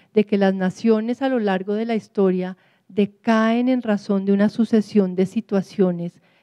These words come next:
que describe así, abro comillas, "Los seres humanos primero si-, primero sienten lo necesario,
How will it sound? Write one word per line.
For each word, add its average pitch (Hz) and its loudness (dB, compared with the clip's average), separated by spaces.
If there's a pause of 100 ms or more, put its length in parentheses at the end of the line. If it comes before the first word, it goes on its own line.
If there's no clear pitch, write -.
(100)
que 214 2
describe 185 0
así, 175 -10 (540)
abro 190 4
comillas, 196 -2 (1200)
"Los 220 2
seres 226 -2
humanos 202 0 (180)
primero 208 4
si-, - 0
primero 208 4
sienten 262 2
lo 269 6
necesario, 185 2